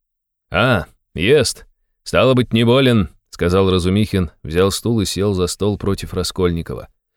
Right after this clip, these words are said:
Он был встревожен и не старался этого скрыть. Говорил он с видимой досадой, но не торопясь и не возвышая особенно голоса.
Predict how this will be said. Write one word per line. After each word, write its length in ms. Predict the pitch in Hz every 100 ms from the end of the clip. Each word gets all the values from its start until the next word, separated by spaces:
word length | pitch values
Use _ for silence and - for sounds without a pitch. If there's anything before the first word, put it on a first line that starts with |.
| _ _
Он 160 | 87 101
был 140 | 107
встревожен 680 | - - 98 101 113 101 101
и 40 |
не 100 | 98
старался 480 | 92 85 90 95 87
этого 200 | 85 82
скрыть. 440 | 87 - 64 - - _ _ _ _ -
Говорил 380 | 76 101 117
он 100 | 113
с 100 | 107
видимой 440 | 101 113 110 107 104
досадой, 640 | 101 95 98 95 92 85 - _ _ _ -
но 240 | 87 104
не 120 | 117
торопясь 720 | 104 110 104 104 104 - - -
и 140 | 85
не 120 | 104
возвышая 600 | 101 95 95 - 95 101
особенно 580 | 101 92 - 85 85 87
голоса. 500 | 80 73 57 - -